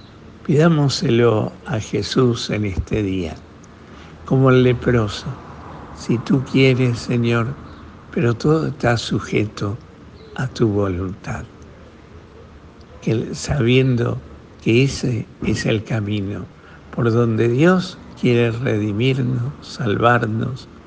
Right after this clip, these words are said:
quiere hacernos felices, quiere mostrarnos la plenitud de la vida. Como, como la iglesia a veces,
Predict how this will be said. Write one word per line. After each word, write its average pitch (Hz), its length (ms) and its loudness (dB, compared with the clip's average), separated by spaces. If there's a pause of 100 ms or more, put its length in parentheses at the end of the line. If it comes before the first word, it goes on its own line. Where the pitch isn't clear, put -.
(640)
quiere 107 640 2
hacernos 113 680 0
felices, 123 840 -4 (600)
quiere 113 360 2
mostrarnos 113 1000 0 (280)
la 110 220 0
plenitud 110 580 -2
de 107 80 2
la 101 160 0
vida. 80 380 -6 (1120)
Como, 135 760 4
como 147 240 6
la 131 120 6
iglesia 127 560 4
a 120 40 4
veces, 123 720 2